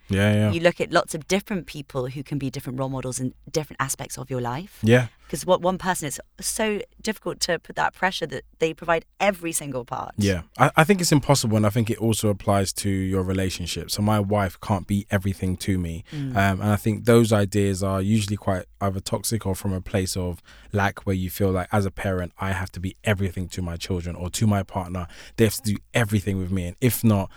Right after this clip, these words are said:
Speaker 1: they don't love me enough.
Speaker 2: Mm.
Speaker 1: Like, those ideas are actually from a,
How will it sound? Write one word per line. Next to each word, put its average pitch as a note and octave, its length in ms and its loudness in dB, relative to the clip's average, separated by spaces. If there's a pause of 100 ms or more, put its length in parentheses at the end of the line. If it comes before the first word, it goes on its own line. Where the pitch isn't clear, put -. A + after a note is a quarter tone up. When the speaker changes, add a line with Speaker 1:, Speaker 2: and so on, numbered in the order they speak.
(160)
Speaker 1:
they A2+ 120 8
don't G2+ 180 6
love G2 200 2
me F2+ 80 -4
enough. E2 400 -10
Speaker 2:
Mm. A2 60 0
Speaker 1:
Like, G#2+ 160 2
those C3+ 260 10
ideas A#2 760 4
are G2+ 480 2
actually G#2+ 420 2
from G2+ 260 2
a, G2 160 -2